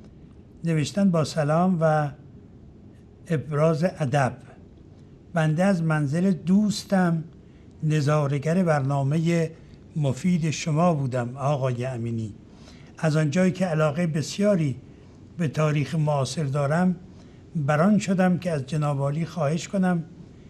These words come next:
کتابی مفید، معتمد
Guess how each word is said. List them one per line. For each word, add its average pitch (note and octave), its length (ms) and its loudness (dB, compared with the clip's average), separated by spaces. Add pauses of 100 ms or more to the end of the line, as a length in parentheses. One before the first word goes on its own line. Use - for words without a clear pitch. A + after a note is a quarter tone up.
(180)
کتابی E3 560 2
مفید، E3+ 760 0 (1300)
معتمد D#3 1300 -2